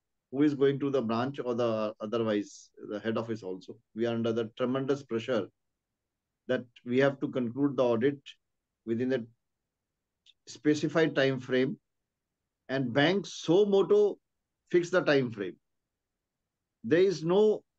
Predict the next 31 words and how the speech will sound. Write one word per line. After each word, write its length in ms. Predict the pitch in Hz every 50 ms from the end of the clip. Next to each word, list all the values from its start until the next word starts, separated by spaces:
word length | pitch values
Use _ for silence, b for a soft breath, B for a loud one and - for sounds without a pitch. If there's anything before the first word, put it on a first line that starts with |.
| _ _ _ _ _ _ _ _ _ _ _ _ _ _ _
intervention 840 | 156 165 156 170 185 185 196 202 202 196 202 214 220 220 208 190 - _ _ _ _ _
of 240 | - 196 202 - - - _ _ _ _ _ _ _ _ _
the 200 | _ 156 165 165 - 147 160
auditors 640 | 156 156 151 151 180 156 123 113 113 - - - _ _ _ _ _ _ _ _ _ _ _ _ _ _ _ _ _
to 260 | 180 190 208 208 175 151
say 400 | - - - 185 185 196 208 202
their 460 | 175 170 175 175 180 180 180 175 - - _ _
say 440 | - - - 202 180 151 123 - - - _ _ _ _ _ _ _ _ _ -
or 80 | 143
the 100 | 147 165
place 340 | 160 - 170 180 190 185 151
their 220 | 147 170 170 160
point, 460 | 143 139 160 165 151 127 110 107 - - _ _ _ _ _ _ _ _ _ _ _ _ _ _
that 200 | 139 147 143 120
whether 240 | 123 147 156 175 185
the 160 | 175 180 156
time 260 | 143 151 151 160 165 147
frame 260 | 147 160 175 180 170
fixed 300 | - - 170 170 - -
by 140 | - 143 143
the 100 | 139 139
bank, 320 | 117 135 135 147 156 156 - _ _ _
the 100 | 123 143
time 300 | - - 147 151 170 175
frame 380 | 165 - 165 180 185 190 180 160 - _ _ _ _ _ _ _ _
may 240 | - 123 139 160 190
be 300 | 185 196 170 127 107 - - -
for 140 | - 143 143
their 260 | 139 151 151 147 135
staff, 360 | - - - 160 147 123 113 - _ _ _ _ _ _ _ _ _ _ _ _ _ _ _
but 160 | 165 175 160